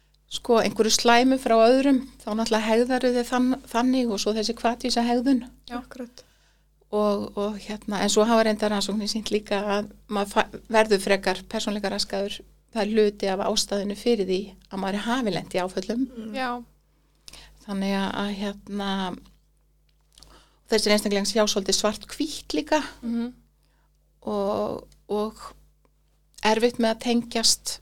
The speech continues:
Speaker 1: skipta jafnvel oft um vinkonur, um, erfitt með að, svona, sjálfsmyndin er óörugg.
Speaker 2: Já.
Speaker 1: Þannig að, að breyta gjarnan um stíl í fötum eða eitthvað svoleiðis.
Speaker 2: Mhm.
Speaker 1: En eins og ég segi, þetta er mjög mismunandi á,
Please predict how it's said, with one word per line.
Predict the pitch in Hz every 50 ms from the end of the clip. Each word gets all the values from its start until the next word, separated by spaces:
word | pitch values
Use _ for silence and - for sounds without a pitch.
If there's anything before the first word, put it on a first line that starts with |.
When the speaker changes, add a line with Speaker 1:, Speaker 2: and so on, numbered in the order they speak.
| _ -
Speaker 1:
skipta | - - - - 226 226 - - 214
jafnvel | 214 214 208 214 208
oft | 214 208 - - -
um | 202 202
vinkonur, | 208 220 247 262 254 - - - 262 247 247 247 247 240 240 - - - - - - -
um, | 214 214 220 226 226 220 208 214 202 - - - _ _ _ _ - - - - - - - - - - _ _ _ _ _ _ _ _ _ _ _ _ _ _ _ -
erfitt | 214 214 233 262 247
með | 240 233 233 226 220
að, | 214 208 - - - - - -
svona, | - - 214 208 -
sjálfsmyndin | - - 214 240 302 - - - 294 285 277 294 285 262
er | 247 233
óörugg. | 247 269 269 277 285 277 277 269 269 - - - - _ _ -
Speaker 2:
Já. | 269 262 269 254 _ 262 247
Speaker 1:
Þannig | 226 233 226 220 214 214
að, | 214 208 214 - - -
að | 196 196 196 - - _
breyta | - 196 208 208 208 - 220
gjarnan | - 208 202 202 202 202
um | 196 202
stíl | - - - 233 226 220 214 202
í | 208 208
fötum | - - 277 285 294 285 277 285 - - - 254 254 247 240 233 233 226
eða | 214 208 208 202 202 208 202
eitthvað | - 226 226 - 226 -
svoleiðis. | - 247 247 240 233 233 226 - - - -
Speaker 2:
Mhm. | 226 226 226 226 226 240 - - -
Speaker 1:
En | - 226
eins | 226 220
og | 226 214
ég | -
segi, | - 220 220 220
þetta | - 214
er | 214
mjög | 214 208 208
mismunandi | 208 214 214 240 254 - - 254 247 240 226 226 226 226 -
á, | - 202